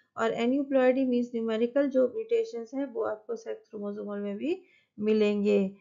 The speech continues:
ठीक है। अब हम, अ, इसको, अ, मतलब one by one पढ़ेंगे। पहले हम पढ़ लेते हैं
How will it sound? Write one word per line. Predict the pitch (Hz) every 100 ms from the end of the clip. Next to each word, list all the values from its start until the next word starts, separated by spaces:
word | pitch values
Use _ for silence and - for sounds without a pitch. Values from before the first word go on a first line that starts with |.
| _ _
ठीक | 269 269
है। | 302 349 - _ -
अब | 233
हम, | 254 247 - 240
अ, | - 233
इसको, | 233 240 269
अ, | 262 - 214 220 220 220
मतलब | 220 233 233 233 202
one | 233
by | 240 226
one | 226 220 208
पढ़ेंगे। | 202 208 208 233 320 - _ _ _ _ _ _ _ _ _ _ _
पहले | 226 254 311
हम | 311
पढ़ | 277 254
लेते | 240 226 226
हैं | 220 233 294